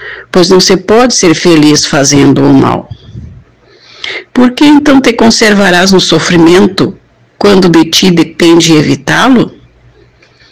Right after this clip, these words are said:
Olha os bons espíritos que te cercam. Vê quão ditosos são, e se te não seria mais agradável fruir da mesma felicidade.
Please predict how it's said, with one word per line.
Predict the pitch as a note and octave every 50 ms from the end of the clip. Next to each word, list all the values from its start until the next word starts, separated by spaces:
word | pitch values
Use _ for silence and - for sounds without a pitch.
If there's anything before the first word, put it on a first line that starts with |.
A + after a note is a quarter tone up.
| _ _ - - - -
Olha | G3+ F#3 G3 A3 C#4 D4+ D4+ C#4 C4+
os | B3 A#3
bons | A#3+ B3 B3 B3 A#3 -
espíritos | A3 G#3+ - - - - B3+ C4+ D4 D4+ C#4+ E3 - F#3+ F3 -
que | - F#3+ F#3
te | F#3 G3+ F#3+
cercam. | F#3 - - - G#3+ A3+ B3+ C#4 C4+ - - - - D3+ - - - - _ _ _ _ _ _ _ - - - - - - - _
Vê | - D#3+ D#3+ F#3 A3+ A#3+ C4 B3 F#3 - - -
quão | - A#3+ C#4 D#4
ditosos | D4 C#4+ C4 - - - A#3+ A#3+ B3+ B3+ A#3 A3+ G#3+ -
são, | - - - G#3 G3+ A3 A3+ A3 - - - - - _ _ _ _ _ _ _ _ - _ _ _ - - - -
e | G#3 F#3+
se | - A3 A#3
te | - - A3
não | A3+ A3 A3+
seria | - - A3 G3 G3+ G#3 G#3+ G#3
mais | G#3 G#3 G#3 A3 B3+ C4 B3
agradável | B3+ A#3 A3 A3 G#3 G3 G3+ G#3+ G#3+ A3 A#3 G#3 F#3+ E3 D#3+ F3 - -
fruir | - - - G#3 F#3+ F#3+ G3+ G3+ G3+ G3
da | F#3+ F3+
mesma | E3+ F3 F3+ G3 G#3+ A3 G3+ F3+ E3+ E3
felicidade. | E3 - E3 D#3 D#3 D#3 - - E3+ D#3+ - C3+ - - - - - - - -